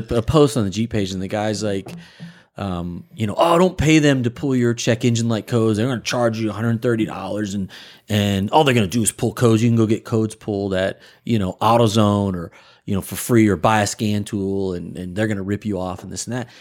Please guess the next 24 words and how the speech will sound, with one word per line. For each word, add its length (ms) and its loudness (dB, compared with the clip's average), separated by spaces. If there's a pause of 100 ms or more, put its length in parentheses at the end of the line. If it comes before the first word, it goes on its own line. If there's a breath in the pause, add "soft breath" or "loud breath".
(320 loud breath)
And 140 -6
to 100 2
me, 140 6
that 260 4
devalues, 1200 4
like, 220 0
that's, 240 4
that's 340 0
how 140 2
the 80 4
people 260 0
look 140 0
at 100 -2
the 160 -4
industry. 400 -2
It 100 -10
devalues 600 2
it. 180 -10
And 160 -2
then 300 -4
we 320 4
feed 400 -2
into 320 2
that 340 -8